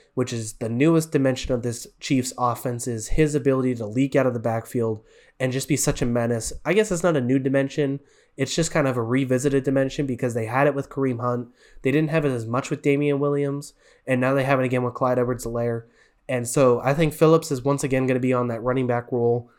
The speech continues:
you know, kinda keying in on him and manning up on him out of the backfield. He did a very good job against Jacobs. He's gonna have a tough job again against Edwards-Helaire. And then the Patriots are basically just gonna rush four, have Bentley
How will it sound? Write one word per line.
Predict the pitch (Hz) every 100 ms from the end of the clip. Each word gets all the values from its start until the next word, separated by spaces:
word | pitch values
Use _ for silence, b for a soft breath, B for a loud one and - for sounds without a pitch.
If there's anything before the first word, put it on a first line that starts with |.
| b b
you | 131
know, | 117
kinda | - 143 123
keying | - 160 147 143
in | 135
on | 131 123
him | 131 127
and | 123
manning | 120 127 127 123
up | 117
on | 120 117
him | 120 117
out | 113
of |
the | 110
backfield. | 110 107 - 120 107 107 b b b b
He | 127
did | 143
a | 135
very | 143 156
good | 160
job | 147 139
against | 139 127 -
Jacobs. | 131 131 127 123 - b b
He's | 131 127
gonna | 120
have | 120
a | 113 -
tough | 151 147 -
job | 139 135
again | 131 131 131 123 123 b b 131
against | 127 120 120
Edwards-Helaire. | 127 131 123 135 123 117 117 - _ _ _ _ _ _ _ -
And | 139 135
then | 139
the | 135
Patriots | 160 160 160 147
are |
basically | 147 151 156 147 143
just | 147
gonna | 147 127
rush | 131 151
four, | - 156 165
have | 151 127
Bentley | 131 139 139 139 139